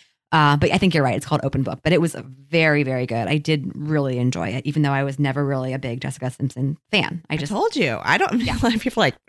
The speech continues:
Speaker 2: "Jessica Simpson." I'm like, "Just read it. Just read
Speaker 1: So
Speaker 2: it."
Speaker 1: random. Yeah, it was good. It, it, I mean, it, it kept me entertained for sure. Uh, let's see.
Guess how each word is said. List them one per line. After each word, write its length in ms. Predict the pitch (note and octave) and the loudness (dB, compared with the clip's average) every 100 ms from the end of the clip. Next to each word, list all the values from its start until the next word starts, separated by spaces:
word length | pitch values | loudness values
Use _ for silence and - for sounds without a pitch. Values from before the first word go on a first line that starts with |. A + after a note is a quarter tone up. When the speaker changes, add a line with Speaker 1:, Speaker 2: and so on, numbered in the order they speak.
| C#3 | 0
Speaker 2:
"Jessica 380 | - C#5+ - | 0 2 -2
Simpson." 300 | E3 A#3 - - | 0 0 0 2
I'm 120 | F#3+ | 4
like, 160 | F#3+ | 4
"Just 280 | F3 A#3 - | 6 4 4
read 200 | B3 A#3 | 0 2
it. 180 | E3 A#2+ - | 2 0 -2
Just 260 | C4 A#4 - | 2 2 4
read 180 | G4 C#4+ | 2 4
Speaker 1:
So 120 | D#3 | 0
Speaker 2:
it." 100 | - | -4
Speaker 1:
random. 360 | - _ - - | -12 _ -20 -16
Yeah, 120 | F3+ _ | -16 _
it 60 | - | -18
was 120 | F3+ | -18
good. 140 | - - _ _ _ _ _ | -16 -20 _ _ _ _ _
It, 140 | G3+ F3+ | -6 -4
it, 120 | G#3+ - | -4 2
I 40 | |
mean, 160 | A3 G#3 | 4 4
it, 100 | - | 2
it 100 | F3+ | 2
kept 140 | - | 4
me 140 | G3+ F3 | 6 6
entertained 420 | D3+ D3 - - | 4 2 -2 -2
for 100 | C#3 | -2
sure. 160 | - - _ _ _ _ _ _ _ _ | -2 -6 _ _ _ _ _ _ _ _
Uh, 380 | F#3 G3+ G3+ G3 | 4 6 6 4
let's 160 | F#3+ | 2
see. 240 | - C3+ | 0 -4